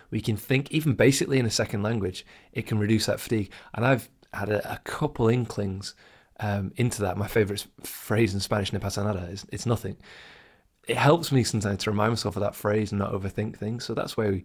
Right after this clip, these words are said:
you know, a small example of that. But it can help you to decrease decision fatigue. That's something pretty positive, isn't it? Okay, so hopefully I've made a strong enough case and you think, "Yep, I wanna try that. Let's go, let's do it."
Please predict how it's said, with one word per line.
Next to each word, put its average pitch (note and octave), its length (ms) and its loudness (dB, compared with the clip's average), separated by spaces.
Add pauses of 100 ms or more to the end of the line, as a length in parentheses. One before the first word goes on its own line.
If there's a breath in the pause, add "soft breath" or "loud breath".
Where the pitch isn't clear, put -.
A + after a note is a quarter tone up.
(120)
you - 80 -10
know, F#2 160 -4
a G#2 60 -8
small G2+ 280 0
example F#2 280 -4
of F2+ 80 -10
that. F#2 200 -6 (400 loud breath)
But A#2 120 2
it A#2+ 40 0
can A2 140 -2
help B2+ 280 0
you G#2 80 -2
to - 140 -8
decrease G#2 420 -4
decision A#2+ 460 0
fatigue. E2+ 480 -8 (400 soft breath)
That's - 100 -6
something A2+ 200 -2
pretty - 200 -6
positive, F#2+ 460 -2
isn't F#3 180 -4
it? - 140 -8 (960)
Okay, G#2 220 0
so A#2 280 6
hopefully B2 540 6
I've A2 100 4
made A#2 140 6
a - 20 2
strong C3 220 4
enough A2 160 2
case A2+ 280 4
and G#2+ 80 0
you G2 40 -4
think, A#2 160 2
"Yep, D3 240 6
I B2+ 60 6
wanna C#3 180 8
try A#2 180 6
that. A2+ 240 6
Let's A#2+ 160 4
go, G#2+ 300 6
let's G#2+ 200 2
do G#2 140 4
it." - 240 0